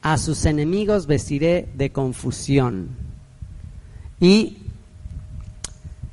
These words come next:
en la época que aparece el retoño de David en Jerusalén, eh, ¿qué le hacen al hijo de David? Lo crucifican, se burlan de él, le ponen una corona de espinas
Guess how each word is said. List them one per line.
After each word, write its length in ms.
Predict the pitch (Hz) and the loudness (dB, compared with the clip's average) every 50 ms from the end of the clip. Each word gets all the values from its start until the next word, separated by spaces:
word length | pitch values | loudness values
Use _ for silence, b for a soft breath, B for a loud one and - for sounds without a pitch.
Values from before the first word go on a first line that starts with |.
| - - - - - - _ - - - - - - - - - | -16 -20 -20 -20 -20 -20 _ -20 -20 -20 -20 -18 -16 -16 -8 0
en 140 | - 147 147 | 2 4 6
la 120 | 156 160 | 6 6
época 380 | 190 214 - 175 151 - 147 135 | 6 6 4 2 2 2 0 -2
que 140 | - - 139 | 0 0 -2
aparece 840 | 123 - - 131 135 160 190 185 - - - 143 131 131 135 131 - - - - | -2 0 2 2 6 6 8 8 6 6 4 2 2 0 0 -4 -8 -12 -10 -4
el 220 | - 131 127 127 123 | 0 0 2 4 4
retoño 600 | - 135 127 123 - - 175 185 185 170 151 143 | 4 4 2 2 4 4 6 6 6 6 4 4
de 120 | 135 135 | 4 4
David 300 | 131 131 131 143 156 147 | 4 2 2 2 2 2
en 120 | 139 135 123 | 2 0 0
Jerusalén, 800 | - 135 139 143 - - 180 185 208 214 220 240 247 269 254 - - - - - - - - - - - - - - - - - - - - - - | 0 -2 -2 0 2 2 2 4 4 4 2 0 -2 -4 -8 -12 -14 -14 -16 -16 -16 -16 -18 -18 -18 -20 -20 -16 -16 -16 -16 -16 -20 -20 -14 -6 -2
eh, 440 | 143 143 143 139 131 127 - - - - - - | 0 2 2 2 0 -2 -4 -6 -10 -10 -2 2
¿qué 120 | 190 190 | 4 6
le 160 | 180 170 175 180 | 6 6 6 4
hacen 280 | 185 160 - 147 135 | 4 2 2 0 0
al 120 | 131 147 165 | 0 0 -2
hijo 180 | 165 - 143 | -2 0 0
de 120 | 135 131 135 | 0 2 2
David? 340 | 151 151 160 202 226 240 - - - - - - - - - - - - - - - - - - - - - - - - - - - - - - - - - - | 2 4 4 4 2 2 0 -2 0 2 2 2 0 -4 -10 -14 -16 -18 -18 -20 -18 -18 -16 -16 -16 -16 -18 -18 -18 -18 -16 -18 -18 -16 -18 -18 -20 -12 -6 -2
Lo 240 | 120 117 120 120 | 0 0 0 0
crucifican, 880 | - 127 123 - - 135 123 - 190 190 - - 180 170 170 170 165 143 | 0 0 -2 0 -2 -4 -2 0 0 -2 0 0 -2 -2 -2 -2 -6 -8
se 240 | - - - 123 123 | -6 -2 0 0 0
burlan 440 | 123 147 156 156 151 135 120 117 117 | 2 0 0 0 0 -2 -2 0 0
de 140 | 131 143 | 0 0
él, 220 | 147 147 151 165 b b b b b b - | 0 0 -2 -6 b b b b b b -2
le 120 | 120 120 | -2 0
ponen 380 | - - 156 165 165 156 143 147 | 0 2 4 4 4 4 4 4
una 160 | 156 156 147 | 2 2 2
corona 460 | - - 117 123 143 156 147 135 117 | 2 4 4 6 6 6 4 2 4
de 60 | 107 | 4
espinas 880 | 104 - - - - 180 202 226 233 247 269 247 - - - - - - | 4 4 2 4 4 4 6 6 6 4 4 2 0 -2 -4 -6 -6 -8